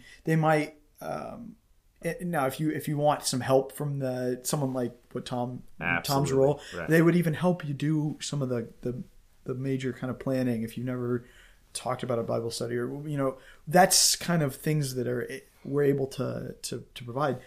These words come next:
Speaker 2: Exactly.
Speaker 1: Um, and so, so I think that that's, um, that's a really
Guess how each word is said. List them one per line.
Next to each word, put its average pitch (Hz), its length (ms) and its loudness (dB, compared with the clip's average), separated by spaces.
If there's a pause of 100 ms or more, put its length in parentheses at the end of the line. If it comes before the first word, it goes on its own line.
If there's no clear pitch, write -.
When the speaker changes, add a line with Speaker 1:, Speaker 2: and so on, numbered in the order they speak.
(180)
Speaker 2:
Exactly. 113 300 -2 (120)
Speaker 1:
Um, 107 180 -6 (720)
and 170 160 4
so, 190 260 6
so - 180 2
I 175 40 4
think 208 200 -2
that 175 100 -2
that's, 170 240 0
um, 120 400 -4 (220)
that's 156 180 -2
a 160 60 0
really 135 320 0